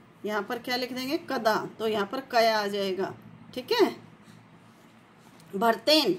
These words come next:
भरतेन तृतीया में है तो क्या आ जाएगा? केन, केन सदस्य को अपि अन्य भ्राता न अस्ति। इस तरह से ये है बेटे। अब आगे आता है क्वेश्चन नंबर थर्ड। अधोलिखित वाक्यानि शुद्धम कृत्वा लिखित। नीचे लिखे गए वाक्यों को,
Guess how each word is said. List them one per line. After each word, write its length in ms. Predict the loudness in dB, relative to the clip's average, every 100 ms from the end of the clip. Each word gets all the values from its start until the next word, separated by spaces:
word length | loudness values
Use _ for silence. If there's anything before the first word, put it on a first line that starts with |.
| -4 -18 -2
भरतेन 400 | -2 -2 -2 -4
तृतीया 460 | -2 -6 -4 -2 0
में 120 | 0
है 140 | -2
तो 120 | -6 -8
क्या 180 | -4
आ 20 | -4
जाएगा? 300 | -2 -4 -2
केन, 360 | 0 2 0
केन 540 | -2 -12 -8 0 2 2
सदस्य 460 | 0 -2 -2 -4
को 140 | -4 0
अपि 300 | 0 0 -2
अन्य 260 | 0 0
भ्राता 380 | -2 -2 -2 -2
न 180 | 0 0
अस्ति। 420 | -2 -4 -4 -4 -12 -20 -14 -8
इस 160 | -4
तरह 180 | -2 -2
से 120 | -2
ये 140 | -4 -4
है 80 | -2
बेटे। 340 | -2 -4 -6 -4
अब 160 | 0 0
आगे 200 | 0 -4
आता 240 | -4 -4
है 280 | -4 -4 -6
क्वेश्चन 540 | -10 -20 -10 -8 -4
नंबर 260 | -6 -4 -8
थर्ड। 460 | -6 0 0 0 -6 -18 -2
अधोलिखित 560 | 0 0 -2 2 2 2
वाक्यानि 520 | -2 -4 -2 -2 -2
शुद्धम 440 | -4 -6 -4 -6
कृत्वा 380 | -2 -2 -2 -2
लिखित। 360 | -2 -2 -4 -4 -16 -20 -12 -6
नीचे 280 | -2 0 0
लिखे 280 | 0 -2
गए 140 | -2 2
वाक्यों 360 | 0 0 -8
को, 320 | -8 -6 -8